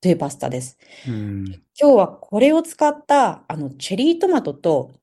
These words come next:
Speaker 1: エビの旨味ソースのちょっとレシピをご紹介しようかなと思っております。
Speaker 2: はい。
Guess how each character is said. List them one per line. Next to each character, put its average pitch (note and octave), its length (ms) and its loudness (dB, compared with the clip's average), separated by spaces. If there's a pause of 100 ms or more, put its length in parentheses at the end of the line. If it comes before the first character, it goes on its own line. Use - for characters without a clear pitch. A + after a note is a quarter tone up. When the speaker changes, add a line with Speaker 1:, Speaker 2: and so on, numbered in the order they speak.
(380)
Speaker 1:
エ F3 120 0
ビ G3 200 -6
の F3 320 -2 (400)
旨 G3 240 0
味 A3+ 140 -2
ソ A3 240 -4
ー - 20 -8
ス G3 160 -14
の C3 320 -8
ち - 80 -12
ょ D3+ 40 -6
っ C3 60 -18
と C#3 80 -4
レ D3+ 140 -4
シ - 100 -12
ピ D3 140 -10
を - 20 -8
ご C#3+ 100 -10
紹 C#3+ 200 -10
介 C#3+ 180 -8
し - 80 -12
よ D3+ 60 -6
う C3+ 40 -12
か C3+ 100 -12
な D3 120 -6
と B2+ 320 -10
思 D3 160 -8
っ - 20 -14
て C#3 120 -12
お A#2+ 80 -8
り A#2 80 -10
ま B2+ 120 -10
す。 - 260 -16 (180)
Speaker 2:
は A#2+ 140 -2
い。 A#2+ 100 -6